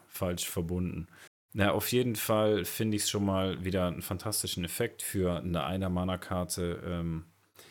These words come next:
dass tatsächlich die Zustände auf dem Helden bleiben. Es ist auch ein Zielheld, das heißt, es kann ein feindlicher Held sein, es kann ein befreundeter Hel-, Held sein. Ähm, ja, wenn er natürlich stirbt, alles klar, dann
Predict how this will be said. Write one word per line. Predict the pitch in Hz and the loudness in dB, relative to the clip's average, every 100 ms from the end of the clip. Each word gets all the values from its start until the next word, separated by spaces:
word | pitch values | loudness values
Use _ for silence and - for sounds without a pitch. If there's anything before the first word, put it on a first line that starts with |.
| - - | -20 -2
dass | 90 - | 0 2
tatsächlich | 92 82 92 - | 0 0 -2 -2
die | 87 | -2
Zustände | - - 160 - 92 90 87 | 0 0 0 0 0 2 2
auf | - 87 - - _ - | 0 -2 -4 -12 _ -2
dem | 90 | 0
Helden | 85 95 87 | 2 0 2
bleiben. | 82 85 117 131 | 2 2 2 -2
Es | 82 | 0
ist | - | 2
auch | 90 | 2
ein | 85 | 2
Zielheld, | - - 107 110 131 - | 0 0 -2 0 -2 -2
das | - | -2
heißt, | 92 85 - | 0 2 0
es | |
kann | - 87 80 - | 0 -2 -2 -4
ein | 85 82 | -8 -2
feindlicher | 120 131 123 - 107 | -2 -2 -2 -2 0
Held | 107 104 | 0 0
sein, | 104 98 101 101 - | -2 0 -2 -4 -4
es | 85 | -4
kann | - 85 80 78 - | -2 -4 -2 -4 -4
ein | 80 | -6
befreundeter | 73 - 131 131 117 110 101 | -6 -4 -2 -2 -2 -2 0
Hel-, | 101 - | -4 -2
Held | 104 98 - | -2 -2 -2
sein. | 98 95 95 - _ _ _ 87 | -4 -4 -6 -10 _ _ _ 0
Ähm, | 87 85 85 85 85 - _ _ - | 2 4 2 0 -2 -10 _ _ -2
ja, | 87 - | -2 -2
wenn | 85 90 | 0 2
er | |
natürlich | 87 85 - 90 90 | 0 0 0 0 0
stirbt, | - 101 104 104 - - | 0 2 2 0 -10 -4
alles | 85 - | -2 -2
klar, | - 90 90 | -2 -4 -2
dann | 82 82 82 - | -2 -2 -4 -10